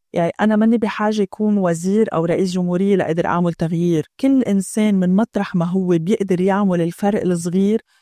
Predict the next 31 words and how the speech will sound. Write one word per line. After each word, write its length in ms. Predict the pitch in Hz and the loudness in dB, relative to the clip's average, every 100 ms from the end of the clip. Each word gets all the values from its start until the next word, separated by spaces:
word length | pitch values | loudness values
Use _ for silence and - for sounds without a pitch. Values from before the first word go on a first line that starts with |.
| _ | _
يعني، 180 | 190 185 | 0 0
بيقدر 500 | 175 220 190 180 170 | 2 0 0 -2 -2
يجمع 640 | 185 208 190 185 208 254 214 | -2 -2 0 0 0 -2 -2
مع 200 | 160 165 | -4 -4
الكل 400 | - 220 220 220 _ _ | -2 0 0 -2 _ _
ويوصل 760 | 185 180 202 - 180 175 165 165 - _ _ - | 0 0 0 -2 -2 0 0 -2 -8 _ _ -6
لتغيير 380 | 175 190 196 | 0 2 2
كتير 300 | 180 - 190 | 0 -4 -4
كبير. 340 | 185 165 156 151 _ _ - | -2 0 0 -2 _ _ -2
أنا 180 | 214 214 | 0 2
مستندة 540 | 190 - 214 202 185 | 0 0 0 2 0
على 600 | 165 175 165 165 165 175 - _ _ - | 0 -2 0 0 -2 -4 -10 _ _ -18
سلام 480 | - 190 196 202 175 | -4 0 2 2 0
داخله 540 | 170 175 - 151 180 180 | -2 -4 -2 0 0 0
موجود 460 | 202 214 202 220 | 0 0 0 -4
فيي. 420 | - 175 143 143 160 _ _ _ _ - | -2 -2 0 -2 -4 _ _ _ _ -2
بفصل 460 | 190 240 - 226 | 0 0 0 -2
حالي 360 | 202 202 196 202 | 0 0 2 2
عن 260 | 160 165 165 | 0 -2 -2
الجو 380 | 165 175 175 | 0 0 0
العام، 440 | 165 143 160 156 170 _ 190 | -2 0 -2 -2 -4 _ -6
وهيدا 420 | 170 175 185 190 | -4 0 0 0
الشي 340 | 180 - 202 196 | -2 -2 -2 0
بيلاحظوا 480 | 175 175 - 180 | 0 0 -2 -4
فيه 240 | 170 196 190 | -2 0 0
وقالوا 300 | 151 175 196 | 0 0 0
لي 80 | 170 | 0
إياه 160 | 175 | 0
كتير 320 | 175 - 190 | -2 -2 0
من 180 | 175 160 | 0 -2
ال-، 200 | 156 151 | -4 -6